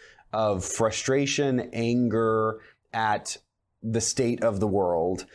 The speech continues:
and this significant sense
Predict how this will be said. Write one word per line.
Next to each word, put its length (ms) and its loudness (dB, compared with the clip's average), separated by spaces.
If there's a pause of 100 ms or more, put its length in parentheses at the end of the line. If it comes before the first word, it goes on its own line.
(360)
and 640 0 (160)
this 560 0 (1000)
significant 680 0
sense 760 0